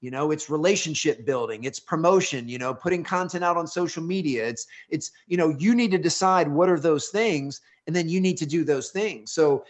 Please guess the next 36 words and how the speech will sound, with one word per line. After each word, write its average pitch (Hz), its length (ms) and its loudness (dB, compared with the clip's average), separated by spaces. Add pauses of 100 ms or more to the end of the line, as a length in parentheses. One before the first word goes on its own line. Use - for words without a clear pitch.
(120)
you 160 120 0
know, 160 160 6
if, 147 180 4
if 151 160 2
you've 180 280 0
broken 190 340 4
it 147 100 -6
down 160 460 -2
and 139 160 -6
say, 139 400 2 (160)
you 143 80 -8
know, 131 240 -6
"I 170 140 0
need 196 220 -6
to 170 120 -8
post - 540 -2 (260)
three 185 320 -6
pieces 165 420 -6
of 143 160 0
new 175 420 2 (340)
social 185 420 2
content 165 500 -2
every 160 240 -2
day, 123 420 -2 (220)
and 123 100 -6
I 156 120 0
need 180 200 0
to 180 80 -8
make 165 240 0
six - 500 -4 (260)
outward 175 360 2
bound 165 300 -2
sales 160 340 0
calls 147 380 0
every 156 240 -2
day, 123 420 -4